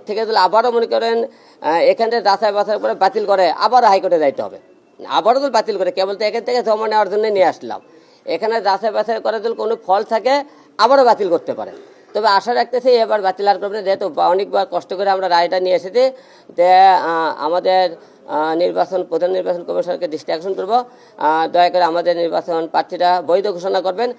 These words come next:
আর দ্বিতীয়বার কোর্টে যেন আমাকে না পাঠানো হয়। নির্বাচনের পরিবেশ একবারে ঠান্ডা হয়ে গেছে, মাঠ, বুঝলাম না।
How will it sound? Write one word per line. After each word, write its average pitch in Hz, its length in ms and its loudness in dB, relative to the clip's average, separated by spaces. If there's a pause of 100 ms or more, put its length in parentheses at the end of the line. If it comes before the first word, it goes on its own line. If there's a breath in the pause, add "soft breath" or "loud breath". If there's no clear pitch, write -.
(200 soft breath)
আর 165 180 4
দ্বিতীয়বার 170 420 -2
কোর্টে 165 240 -4
যেন 156 120 -2
আমাকে 139 320 -6
না 131 100 -2
পাঠানো 113 240 -6
হয়। 95 100 -12 (320)
নির্বাচনের 226 640 2 (100)
পরিবেশ 233 440 0
একবারে 220 560 0 (440)
ঠান্ডা 214 280 2
হয়ে 202 180 6
গেছে, 151 180 0
মাঠ, 143 280 -2
বুঝলাম 139 400 -2
না। 92 140 -8